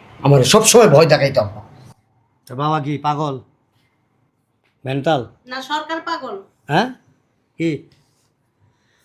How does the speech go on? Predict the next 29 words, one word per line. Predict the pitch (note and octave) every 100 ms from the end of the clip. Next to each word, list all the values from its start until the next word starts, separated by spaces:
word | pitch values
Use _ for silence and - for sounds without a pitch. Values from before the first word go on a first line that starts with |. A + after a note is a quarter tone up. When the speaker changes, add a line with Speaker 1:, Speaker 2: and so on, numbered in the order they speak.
| _ _ _
Speaker 2:
আমি | C#3+ F3+ F#3+
একজন | F#3 D#3 F3
সৎ, | - F#3 F#3 G3+ - _ _ _ _ _ _ _ -
নিষ্ঠাবান | E3+ F3 F#3+ F#3+ G3+ G#3+ G#3+ _ _ _ _
এবং | D3+ D#3+ D#3+
আন্তরিক | F#3+ A3 F3 G#3+ F3 - _ _ _ _ _
পুলিশ | - D#3 C3+
অফিসার | C#3+ C3+ A#2
ছিলাম। | C3 A#2 G#2 _ _ _ _ _ _ _ _ _ _ _ -
আমি | E3 E3+
যত | E3+ F3
বছর | E3+ D#3 D#3
চাকরি | - E3+ -
করছি, | D#3+ - - B3 - _ _ -
আমার | D#3 E3
চাকরি | E3 F#3+ - G#3+
জীবনে | F3+ G3 F#3+
আজ | D#3+ F#3+ -
পর্যন্ত | G#3 F3+ G3 F#3 D#3+ A#2+ _ _ _ _ _ _ _ -
কোনো | C#3+
দুর্নামের | A2 F3 F#3+ F3 D#3
কালিমা | C#3+ C#3+ C#3+ B2+
নাই, | A2+ G2+ _ _ _ _ -
ছিল | D3 D#3+
না, | F3+
আমি | G#3 D#3
হইতেও | B2+ C3 C3+
দিই | A#2
নাই। | A2